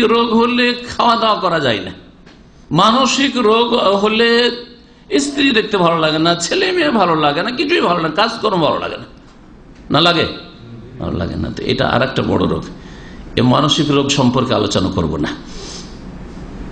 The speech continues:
যদিও বিভিন্নভাবে দুশ্চিন্তা, দুশ্চিন্তা সম্পর্কে আমাদের আলোচনা আছে, তাই না?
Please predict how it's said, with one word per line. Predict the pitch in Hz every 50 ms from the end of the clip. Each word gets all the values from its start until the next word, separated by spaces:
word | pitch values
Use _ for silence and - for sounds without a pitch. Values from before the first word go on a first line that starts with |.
| - - - -
যদিও | 147 156 139 139 143 131 123
বিভিন্নভাবে | 123 131 123 143 143 139 135 123 120 117 104 107 107 107 104 107
দুশ্চিন্তা, | 123 165 180 180 180 175 - 180 175 165 151 165 151 147 165 175 151 135
দুশ্চিন্তা | 120 175 170 - - 214 208 202
সম্পর্কে | - - 180 165 165 - 151
আমাদের | 131 127 127 127 -
আলোচনা | 113 113 120 110 - 131 113 90
আছে, | 90 87 - - - 80
তাই | 107 139
না? | 160 190